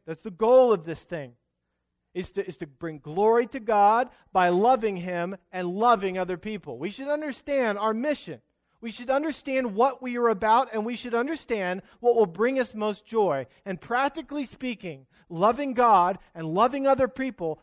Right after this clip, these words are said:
will bring you the most joy. That's the battle plan. That's the goal. That's what we're moving towards. Those Christians are crazy. Really crazy for loving other people and being generous to them? That's our, that's our goal. That's where we're headed. Um,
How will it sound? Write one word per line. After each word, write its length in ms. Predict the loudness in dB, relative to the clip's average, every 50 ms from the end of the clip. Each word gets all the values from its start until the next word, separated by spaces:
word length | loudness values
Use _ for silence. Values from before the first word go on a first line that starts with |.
| _ _
will 140 | -6 -6 -4
bring 280 | -2 0 0 0 0
you 120 | 0 -2 -4
the 100 | -4 -2
most 300 | 0 0 -2 -2 -4 -4
joy. 200 | -4 -2 -2 0
That's 260 | 0 0 0 -2 -4
the 100 | -6 -2
battle 280 | -2 0 0 0 0 -2
plan. 300 | -4 -8 -10 -10 -10 -14 _ _ _ _ _ _ _ _ _ _ _ 0
That's 240 | 0 0 0 0 -4
the 80 | -6
goal. 240 | 0 0 2 2 2
That's 260 | 0 0 -2 -2 -2
what 160 | -4 -2 0 2
we're 140 | 2 2
moving 440 | 2 2 0 0 0 0 -2 -4 -6
towards. 440 | -6 -4 -2 0 0 0 -2 -4 -10
Those 320 | -12 -6 -2 -2 -2 -4
Christians 360 | -6 -10 -12 -10 -12 -12 -12 -12
are 80 | -12
crazy. 440 | -10 -8 -6 -4 -4 -6 -8 -14 -20 _ _ _
Really 340 | -6 -4 -2 0 0 -2 -4
crazy 640 | -4 -4 0 2 2 2 2 0 -4 -6 -6 -8 -10 _ _ _ _ _
for 160 | -4 -2 0
loving 460 | 4 6 6 6 6 4 2 -2 0
other 220 | 0 0 0 -2 -2
people 420 | -4 -4 -6 -6 -6 -4 -4 -4
and 80 | -4 -4
being 220 | -6 -6 -6 -8
generous 580 | -8 -6 -6 -4 -4 -2 -2 -2 -2 -2 -4 -6
to 140 | -10 -8 -4
them? 360 | -2 0 0 0 -2 -6 -10 _ _ _ _ _ _ _ _ _ _ _ _ _ _ _ _ _ _ _ _ _ _ _ _ _ _ _ -10
That's 200 | -10 -10 -8 -8
our, 180 | -8 -8 -8
that's 280 | -8 -8 -8 -8 -8 -12
our 80 | -14 -14
goal. 180 | -14 -14 -10
That's 220 | -6 -6 -6 -6 -8
where 140 | -10 -10
we're 100 | -10 -10
headed. 320 | -12 -16 -16 -16 -18 -18 -20 _ _ _ _ _ _ _ _ _ _ _ _ _ _ _ _ _ _ _ _ _ _ _ _ -8
Um, 400 | -4 -2 -2 -2 -4 -6 -12